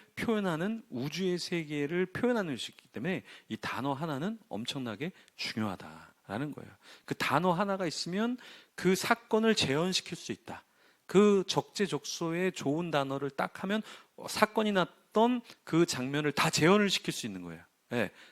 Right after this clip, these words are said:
그만큼 어휘는 굉장히 중요한 것이다라는 겁니다. 자, 문장의 구조. 명확하게 읽기 쉬운 문장은 단문이에요. 그래서 여러분들은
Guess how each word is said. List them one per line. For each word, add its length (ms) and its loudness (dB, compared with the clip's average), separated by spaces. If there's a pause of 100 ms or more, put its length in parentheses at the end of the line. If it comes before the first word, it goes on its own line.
그만큼 540 2
어휘는 500 2 (280)
굉장히 320 2
중요한 500 -4
것이다라는 800 -8
겁니다. 360 -14 (260)
자, 100 -4
문장의 420 4
구조. 560 -4 (500)
명확하게 540 4
읽기 400 -2
쉬운 240 0
문장은 480 -2
단문이에요. 480 -4
그래서 220 -2
여러분들은 500 0